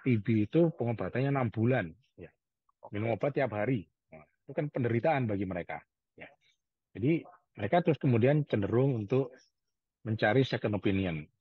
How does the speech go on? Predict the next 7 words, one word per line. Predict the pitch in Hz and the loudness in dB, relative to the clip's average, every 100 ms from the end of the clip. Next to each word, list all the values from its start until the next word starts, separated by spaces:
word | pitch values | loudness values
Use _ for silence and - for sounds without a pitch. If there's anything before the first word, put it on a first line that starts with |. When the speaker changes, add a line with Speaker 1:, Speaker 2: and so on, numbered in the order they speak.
| _ | _
Speaker 1:
mencari | 104 98 95 107 120 127 _ _ _ _ _ _ _ _ _ 117 | -10 -2 2 4 4 0 _ _ _ _ _ _ _ _ _ 0
pengobatan | 117 101 98 120 | 2 2 0 0
alternatif, | 107 95 95 85 - 76 - _ _ _ _ - | 0 -2 -6 -8 -10 -16 -16 _ _ _ _ -16
ya | 87 | -4
kan? | 120 165 - _ _ _ _ _ - | -2 -2 -6 _ _ _ _ _ -16
Nah, | 82 | -6
padahal | 90 92 117 | -4 0 2